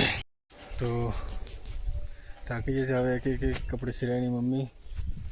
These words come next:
વહે છે અને આપણે મતલબ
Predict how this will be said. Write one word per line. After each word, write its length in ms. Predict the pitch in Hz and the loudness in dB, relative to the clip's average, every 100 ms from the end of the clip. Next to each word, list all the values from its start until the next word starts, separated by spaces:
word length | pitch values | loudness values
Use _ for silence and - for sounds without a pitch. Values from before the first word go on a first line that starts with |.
| - | -6
વહે 240 | 123 123 143 139 | 0 2 2 2
છે 100 | 135 - - - - | -2 -4 -12 -16 -10
અને 180 | 113 117 120 127 - - - - - - - - - - - - - | -6 -4 -4 -8 -18 -20 -20 -20 -20 -20 -20 -20 -20 -20 -20 -12 -8
આપણે 240 | 117 131 127 | -4 0 0
મતલબ 320 | 123 123 123 | 2 0 0